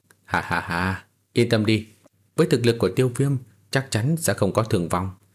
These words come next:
Hơn nữa để đệ tử nội viện trải qua sinh tử thực sự cũng là một cơ hội rèn luyện tốt."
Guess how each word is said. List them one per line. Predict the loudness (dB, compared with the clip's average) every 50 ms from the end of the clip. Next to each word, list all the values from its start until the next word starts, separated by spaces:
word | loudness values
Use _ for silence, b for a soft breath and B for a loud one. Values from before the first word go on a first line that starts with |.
| b b b b b b b b b
Hơn | b 0 2 2
nữa | 2 2
để | 2 2
đệ | 2 4 2 0
tử | 2 0 0 0 2 2
nội | 0 0
viện | 2 0 0 0 0 -2 -2
trải | -2 -4 -2
qua | -2 -2
sinh | -2 0 0 -2 -2
tử | 0 -2 -2 -2 -2
thực | -4 -4 -4 -2
sự | -2 0 0 0 -2 -8 -18 _ _
cũng | 0 2 2 2 2 2
là | 2
một | 0 -2 -2 0
cơ | 0 0
hội | 0 2 0 -2 -2 -2
rèn | -4 -4 -4 -2 -2
luyện | -2 -4 -2 -2
tốt." | -2 -2 -2 -2